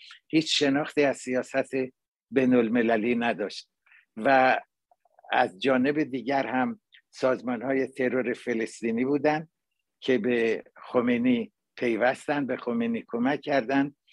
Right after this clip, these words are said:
اه، اه، صاف، یعنی سازمان آزادی بخش فلسطین آمد و گروهی از افراد،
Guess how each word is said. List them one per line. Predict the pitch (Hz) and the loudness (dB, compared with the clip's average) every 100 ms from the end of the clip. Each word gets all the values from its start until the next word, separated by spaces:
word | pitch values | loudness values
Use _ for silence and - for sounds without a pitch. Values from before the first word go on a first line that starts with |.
| - _ _ | -20 _ _
اه، | - 117 | -2 2
اه، | 113 101 - 113 107 | 2 0 -4 -6 -6
صاف، | - - 147 123 - | -8 4 6 6 4
یعنی | 110 117 | -4 -2
سازمان | 110 - 123 101 127 123 | -4 0 2 2 -2 0
آزادی | 117 104 120 101 | -2 -2 -4 -4
بخش | 110 107 - | -4 -4 -6
فلسطین | 110 - 110 101 - 120 104 _ _ - - | -8 -2 -2 -2 -2 -4 -4 _ _ -12 2
آمد | 123 120 127 110 | 4 6 4 4
و | 113 | 0
گروهی | 104 123 123 135 120 | 2 0 2 2 2
از | 113 101 | 0 0
افراد، | 107 - 113 123 | -2 -2 -2 0